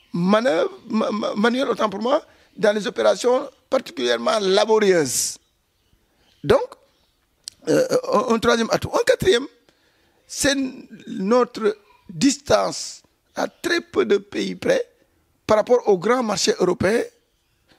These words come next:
et américains. Nous sommes proches de ces marchés en termes de distance par, euh, la, la, la mer.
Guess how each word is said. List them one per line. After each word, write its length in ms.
et 260
américains. 440
Nous 140
sommes 240
proches 460
de 120
ces 180
marchés 380
en 100
termes 180
de 60
distance 420
par, 200
euh, 640
la, 280
la, 200
la 180
mer. 280